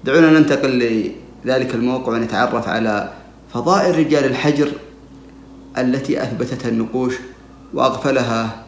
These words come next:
التاريخ. آه، كونوا معنا في رحلة لفضائل رجال الحجر والصحابة من ذلك المكان وكيف نشروا العلم.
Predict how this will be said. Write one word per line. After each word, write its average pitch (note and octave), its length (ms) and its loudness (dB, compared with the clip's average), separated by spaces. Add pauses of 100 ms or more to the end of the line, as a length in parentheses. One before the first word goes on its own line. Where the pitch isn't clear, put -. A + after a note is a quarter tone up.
التاريخ. - 600 -8 (240)
آه، B2 180 -4
كونوا E3 440 4
معنا D#3 680 4
في B2 340 2
رحلة B2+ 420 2 (600)
لفضائل A#2 880 2
رجال A#2 300 2
الحجر A#2 400 -2 (1040)
والصحابة A#2 1160 4 (520)
من A#2 140 0
ذلك A#2 340 0
المكان C3+ 600 0 (580)
وكيف D#3+ 300 4
نشروا D3 320 6
العلم. B2 320 2